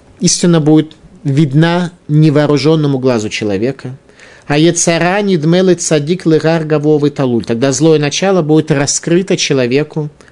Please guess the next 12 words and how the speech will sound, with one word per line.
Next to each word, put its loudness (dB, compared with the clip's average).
покажется -4
человеку, -4
как -4
великая 2
и 4
обрывистая 0
гора, -4
и 2
с -2
нее 4
ловит 2
сотан -2